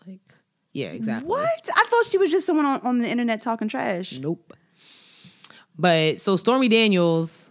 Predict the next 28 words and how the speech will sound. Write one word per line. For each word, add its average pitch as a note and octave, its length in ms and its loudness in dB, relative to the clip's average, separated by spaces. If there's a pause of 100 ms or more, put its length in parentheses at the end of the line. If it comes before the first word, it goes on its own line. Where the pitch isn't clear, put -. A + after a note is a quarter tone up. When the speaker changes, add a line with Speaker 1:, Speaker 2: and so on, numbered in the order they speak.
(140)
Speaker 1:
first C#4+ 200 4
of G#3 100 0
all, E3 320 2
I, D#3 120 -6 (440)
I F3+ 120 2
gotta G3 200 4
give F3 300 0
my D#3+ 140 0
props F3+ 320 0
to D3+ 60 -4
her D3+ 140 -2
because, D3+ 440 -4
so F3 120 -2
she C#4 200 0
signed A#3 300 2
a F3+ 60 0
non-disclosure F3+ 600 0
agreement, D#3+ 300 -2
so D3+ 60 -2
she C4+ 160 -2
cannot D4+ 380 0
say B3 180 0
anything. C#3+ 400 -2 (160)
Speaker 2:
Mm-hmm. F3+ 360 -4
Speaker 1:
But G3+ 160 2
yet A#3+ 200 2
she's C4 460 0
on F3 460 0